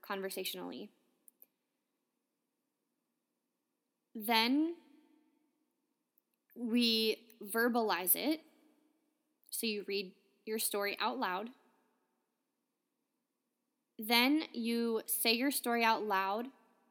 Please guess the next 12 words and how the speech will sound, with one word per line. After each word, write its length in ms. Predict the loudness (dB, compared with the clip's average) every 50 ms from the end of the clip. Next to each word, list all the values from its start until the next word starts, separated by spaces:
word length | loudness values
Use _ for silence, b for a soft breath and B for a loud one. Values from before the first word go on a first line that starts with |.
| _ _ _ _ _ _ _ _ _ _ _ _ 0
at 180 | 0 2 2
seventy 840 | 2 2 4 4 2 2 2 2 2 2 2 0 -2 -2 -4 -6 -8 -12 -16 -8
percent 580 | -6 -6 -4 0 0 0 0 -2 -6 -8 -14 -16 _ _ -6
speed, 580 | -4 -4 -4 -6 -8 -8 -6 -6 -6 -6 -6 -8 _ _ _ _ _ _ _ _ _ _ _ _ _ _ _ _ _ _ _ _ _
so 260 | -8 -6 -4 -4 -4 -4
very 240 | -4 -4 -4 -2
slowly. 760 | -2 -2 -2 -4 -2 -2 -2 0 0 0 0 0 0 0 -2 -2 -8 _ _ _ _ _ _ _ _ _ _ _ _ _ _ _ _ _ _ _ _ _ _ _ _ _ _ _ _ _ _ _ _ _ _ _ _ _ _ _ _ _ _ _ -4
And 100 | 0 2
then 120 | 4 6 6
the 80 | 6
fourth 320 | 4 2 0 0 0 2 0
step 300 | 2 4 4 4 4